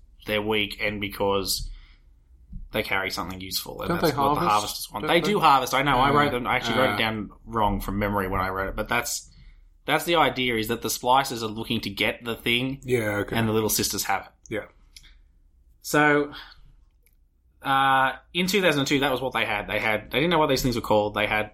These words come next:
Speaker 1: the three groups,
Speaker 2: Mm-hmm.
Speaker 1: and so there was a time where the game was set on a Nazi island. It was just, just, just an island with a bunch of Nazis on it.
Speaker 2: That's, uh, like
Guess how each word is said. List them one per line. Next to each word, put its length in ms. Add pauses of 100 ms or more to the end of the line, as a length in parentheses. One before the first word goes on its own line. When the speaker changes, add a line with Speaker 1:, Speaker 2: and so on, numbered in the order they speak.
Speaker 1:
the 100
three 280
groups, 580
Speaker 2:
Mm-hmm. 220 (100)
Speaker 1:
and 160
so 380 (520)
there 140
was 140
a 40
time 360
where 580 (100)
the 80
game 240
was 140
set 400 (120)
on 200
a 60
Nazi 420
island. 420 (1160)
It 40
was 100
just, 260
just, 320
just 180
an 80
island 420
with 100
a 40
bunch 280
of 80
Nazis 400
on 140
it. 160 (360)
Speaker 2:
That's, 240
uh, 260
like 280